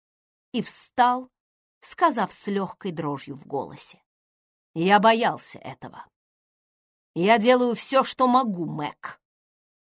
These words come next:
Если бы он отругал ее или даже встряхнул, это не ранило бы ее так, как эти скупые слова.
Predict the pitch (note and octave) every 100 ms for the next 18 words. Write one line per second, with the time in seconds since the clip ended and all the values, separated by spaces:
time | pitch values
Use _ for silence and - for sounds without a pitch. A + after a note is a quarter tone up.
0 | _ _ E3+ E3+ G#3 - G3 G3 G3 F#3
1 | F#3+ F3+ D#3+ A3+ G#3+ C3 F#2+ - _ _
2 | _ _ A3 A3 G3+ B3+ A#3 - F3+ E3
3 | - G3 C#4+ F#3+ _ _ _ _ _ _
4 | C#4 C#4+ C#4 C4+ C4 A#3 B3 D4 A#3+ G3
5 | F3 F#3+ F3 F3 E3+ G3+ G#3+ B3+ - _
6 | _ _ C#4+ B3+ - F#3+ - E3+ - E3
7 | - C3 B2+ - A#2+ - A#2+